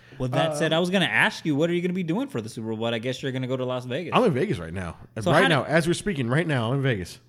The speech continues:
Speaker 1: So what are the plans?
Speaker 2: Uh, so the plans is, uh, we're gonna go out to Vegas. Actually, Elizabeth's family is coming out from Tennessee.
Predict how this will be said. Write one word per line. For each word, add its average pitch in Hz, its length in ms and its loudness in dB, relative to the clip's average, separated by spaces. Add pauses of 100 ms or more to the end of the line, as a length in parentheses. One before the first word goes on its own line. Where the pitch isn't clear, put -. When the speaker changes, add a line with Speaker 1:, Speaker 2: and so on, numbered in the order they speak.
(280)
Speaker 1:
So 143 140 -2
what 160 120 6
are 160 80 2
the 143 80 -2
plans? 117 500 -4 (840)
Speaker 2:
Uh, 131 260 0
so 143 140 -6
the 135 60 -6
plans 165 320 0
is, 156 320 -2
uh, 107 560 -4
we're 120 100 -4
gonna 139 140 -2
go 135 80 2
out 131 80 -2
to 117 60 -12
Vegas. 123 380 -2
Actually, 120 240 -8
Elizabeth's 117 280 -4
family 120 360 -4
is 98 100 -6
coming 123 160 -4
out 107 100 -8
from 113 100 -16
Tennessee. 107 500 -8